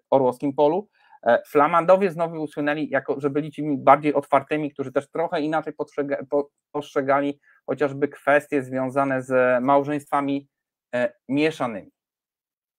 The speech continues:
Ja mam nadzieję, że chociaż trochę wyczerpałem.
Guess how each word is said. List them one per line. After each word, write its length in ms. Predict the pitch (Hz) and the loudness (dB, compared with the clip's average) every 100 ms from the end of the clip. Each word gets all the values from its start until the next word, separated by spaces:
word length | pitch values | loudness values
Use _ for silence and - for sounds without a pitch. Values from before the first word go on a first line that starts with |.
| _ _ _ _ - | _ _ _ _ -6
Ja 80 | |
mam 160 | 135 151 | -2 0
nadzieję, 320 | 147 151 156 | 0 4 2
że 120 | 143 | 2
chociaż 260 | 143 143 139 | -4 -8 -6
trochę 260 | 147 151 143 | 0 0 0
wyczerpałem. 600 | 139 139 131 147 151 | -2 -2 4 4 4